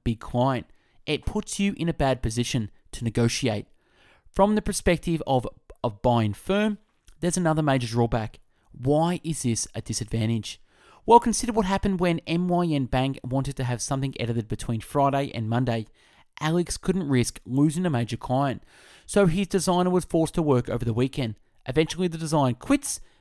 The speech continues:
because of the unbearable working hours. Or another scenario,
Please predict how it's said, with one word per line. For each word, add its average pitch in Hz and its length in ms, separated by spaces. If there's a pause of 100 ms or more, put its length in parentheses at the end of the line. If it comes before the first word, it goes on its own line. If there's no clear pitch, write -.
because 180 480
of 147 180
the 170 220
unbearable 123 720
working 117 400
hours. 117 400 (500)
Or 175 220
another 165 280
scenario, 113 560